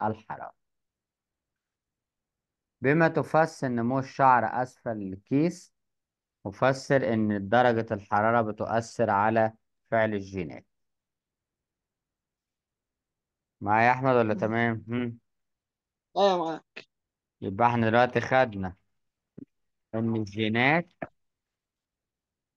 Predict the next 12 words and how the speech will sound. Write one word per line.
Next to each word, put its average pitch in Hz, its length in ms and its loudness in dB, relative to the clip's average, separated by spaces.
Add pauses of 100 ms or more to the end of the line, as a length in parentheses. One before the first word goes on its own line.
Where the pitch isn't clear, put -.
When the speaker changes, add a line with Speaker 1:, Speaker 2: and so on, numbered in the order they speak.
(120)
Speaker 1:
بتتأثر 135 1040 0 (640)
بعامل 107 960 0 (1700)
الحرارة 123 840 0 (1300)
زي 110 520 -2 (800)
ال-، 98 360 -6
أو 98 220 0
عامل 117 400 4
الضوء، 113 560 -2 (1040)
وده 113 300 0
نتيجة 120 600 -2
إيه 117 160 0
بقى؟ 117 420 0